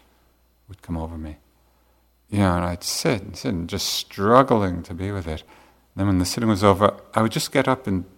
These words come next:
basically run around the monastery, you know, a few times. <laughs> So here's this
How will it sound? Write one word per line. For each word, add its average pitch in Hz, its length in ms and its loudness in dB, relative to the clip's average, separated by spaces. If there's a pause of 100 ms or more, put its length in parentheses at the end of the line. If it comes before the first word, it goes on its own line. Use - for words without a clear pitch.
(180)
basically 131 440 -6
run 98 380 -2
around 98 380 -2
the 82 80 -8
monastery, 82 680 -4 (500)
you 87 80 -4
know, 87 80 0
a 90 60 -4
few 90 220 0
times. 87 460 0 (680)
<laughs> - 120 -6 (240)
So - 120 -6
here's 120 180 4
this 90 240 -2